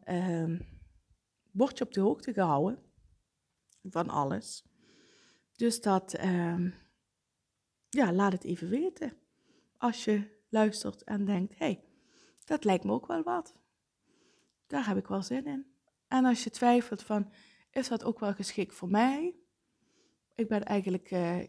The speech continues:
geen zorgverlener. Ehm, kan ik dan wel, eh, kan ik daar dan ook aan deelnemen of niet?" Laat het even weten. Stuur even je mailtje naar support at wereldpaden punt N L. En dan, eh, hebben wij, eh,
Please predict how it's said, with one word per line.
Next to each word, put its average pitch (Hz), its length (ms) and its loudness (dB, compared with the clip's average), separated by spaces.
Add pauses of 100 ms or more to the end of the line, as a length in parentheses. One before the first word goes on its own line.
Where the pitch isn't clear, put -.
(200)
geen - 360 -10
zorgverlener. 269 1000 0
Ehm, 202 560 -2 (120)
kan 226 180 -2
ik 240 140 -4
dan 208 180 -2
wel, 180 240 -2
eh, 175 320 -6 (380)
kan 202 160 0
ik 190 100 -2
daar - 100 -6
dan - 180 -8
ook 277 160 -2
aan 285 140 0
deelnemen 254 600 0
of - 200 -4
niet?" 311 280 -2 (440)
Laat 330 120 0
het 339 120 2
even 285 240 2
weten. 247 400 2
Stuur 285 340 -4
even 240 220 2
je 214 80 4
mailtje 226 560 2 (1400)
naar 185 500 2
support 214 520 -4
at 190 120 -6
wereldpaden 202 600 -6
punt 202 280 -4
N 190 80 -2
L. 175 260 -2 (100)
En 175 300 -10
dan, 180 300 -4
eh, 175 160 -4
hebben 233 220 2
wij, 180 360 -2
eh, 180 120 -10